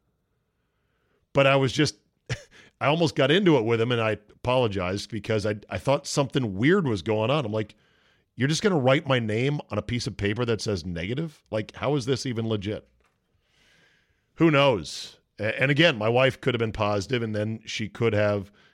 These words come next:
cleared it through her system, uh, you know, four days ago, and this rapid antigen test could have said negative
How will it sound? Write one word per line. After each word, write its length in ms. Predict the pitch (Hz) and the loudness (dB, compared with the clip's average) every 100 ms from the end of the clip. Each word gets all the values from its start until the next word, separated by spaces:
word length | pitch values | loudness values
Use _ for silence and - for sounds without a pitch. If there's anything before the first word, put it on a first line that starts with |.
| _ | _
cleared 380 | - 127 127 127 | -8 0 2 2
it 180 | 120 - | 0 -2
through 180 | 127 127 | 0 2
her 80 | |
system, 520 | 120 - 98 - 104 120 _ _ _ _ - | 0 -2 -4 -6 -10 -12 _ _ _ _ -10
uh, 120 | 107 - | -10 -8
you 80 | 107 | -8
know, 80 | 87 | -8
four 260 | - 139 | 2 4
days 300 | 131 139 135 | 6 4 2
ago, 320 | 107 90 95 117 | 0 -2 0 0
and 120 | 113 | 0
this 280 | 113 - - | -2 -4 -8
rapid 480 | 98 110 113 113 101 113 | -2 0 2 -2 -4 -6
antigen 540 | 120 120 104 101 95 | -4 -4 -6 -4 -6
test 340 | 98 95 - | -6 -6 -6
could 140 | - 101 | -6 -6
have 120 | 90 | -6
said 280 | - 98 92 | -6 -6 -4
negative 540 | 107 127 87 67 90 | -2 -2 -6 -12 -18